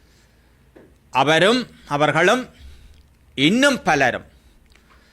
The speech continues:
அரசாங்கத்துக்கு சோரம் போய் பொது வேட்பாளருக்கு துரோகம் செய்த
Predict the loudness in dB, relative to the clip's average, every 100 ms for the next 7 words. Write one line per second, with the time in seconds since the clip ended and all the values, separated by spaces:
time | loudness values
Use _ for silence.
0 | _ _ _ _ _ -20 _ _ -2 0
1 | 0 0 0 2 0 0 -2 -2 -2 0
2 | 2 2 0 0 0 0 -4 -20 _ -20
3 | -20 _ _ _ _ _ _ _ _ -6
4 | 0 2 2 0 0 0 0 -2 -6 -4
5 | -4 -6 -14 _ -8 0 2 2 0 -2
6 | -4 -2